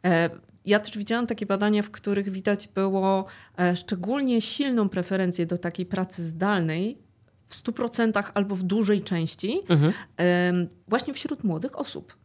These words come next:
Speaker 1: Czyli, e, takich, które dopiero wchodzą na rynek pracy, które cenią sobie taką, e, elastyczność, e, że mogę działać tam, skąd jest mi w danej chwili wygodnie, bo na przykład dzielę to z swoimi zainteresowaniami czy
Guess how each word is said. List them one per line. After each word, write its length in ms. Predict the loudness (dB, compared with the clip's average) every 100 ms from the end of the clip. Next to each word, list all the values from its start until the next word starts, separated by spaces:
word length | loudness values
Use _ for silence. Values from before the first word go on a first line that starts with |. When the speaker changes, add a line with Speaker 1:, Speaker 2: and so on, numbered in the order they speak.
| _ _ _ _ _ _ _
Speaker 1:
Czyli, 500 | -4 -2 0 2 0 -2
e, 80 | -2
takich, 300 | -2 -4 -6
które 260 | 2 2
dopiero 260 | 2 2 0
wchodzą 320 | 0 0 0
na 140 | 0
rynek 260 | -2 -6 -8
pracy, 320 | -10 -10 -10
które 260 | -8 -8 -8 -6
cenią 340 | -2 -2 -2
sobie 260 | -4 -4 -8
taką, 500 | -8 -2 0 0 -2
e, 140 | -8 -6 2
elastyczność, 840 | 4 4 0 -8 -6 -6 -6 -8 -4
e, 140 | -2
że 120 | 0
mogę 280 | 0 2 0
działać 480 | 2 2 2 0 -6 -4
tam, 200 | 0 0
skąd 340 | -2 -2 -2
jest 180 | 0 0
mi 100 | 0
w 40 | 0
danej 240 | 0 -2
chwili 220 | -4 -6
wygodnie, 480 | -4 -2 -2 -2 -4
bo 240 | -4 -4 -2
na 120 | -2
przykład 320 | -4 -4 -4
dzielę 280 | 0 0 0
to 160 | -2
z 420 | -4 -4 -2 -2 -2 -12 -12
swoimi 520 | 0 2 4 2 0
zainteresowaniami 920 | -2 -2 -4 -4 -2 -2 -2 -4 -4
czy 260 | -2 -2